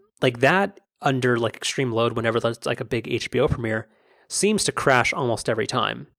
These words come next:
because the internet wasn't designed to deliver, like, five to ten million simultaneous high-definition video streams of a, of a certain program, where,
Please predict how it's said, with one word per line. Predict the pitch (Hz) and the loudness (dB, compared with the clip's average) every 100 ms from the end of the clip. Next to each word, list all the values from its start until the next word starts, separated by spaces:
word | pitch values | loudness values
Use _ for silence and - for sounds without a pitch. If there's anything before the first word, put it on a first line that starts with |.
| _ _ _ - | _ _ _ -10
because | 139 - 143 127 | -4 0 0 0
the | 139 | 0
internet | 190 190 - | 0 -2 0
wasn't | 143 131 127 | 0 0 0
designed | 123 - 127 127 113 - | -2 0 2 2 0 -4
to | - | -4
deliver, | 120 117 120 110 107 101 _ _ _ _ _ - | -2 0 0 0 -2 -6 _ _ _ _ _ -4
like, | 110 - | -4 -6
five | - - 120 117 117 113 - | -6 2 4 4 4 2 -2
to | |
ten | - - 123 117 110 | -8 -2 -2 -2 -2
million | 113 113 113 110 | 0 0 0 -2
simultaneous | - 120 110 110 - 113 110 113 - | -2 0 0 -2 -4 -4 -4 -6 -8
high-definition | - 120 113 120 - 117 | -4 -2 -2 -4 -6 -6
video | 110 120 107 | -2 0 0
streams | - - 110 107 | -2 -4 -6 -6
of | 113 | -6
a, | 113 | -4
of | 113 117 | -2 -2
a | |
certain | - 120 131 | -4 -6 -2
program, | 165 160 127 120 - - - _ _ _ - | 0 2 0 -2 -10 -20 -20 _ _ _ -4
where, | 127 120 117 113 113 - | 0 4 4 4 2 -2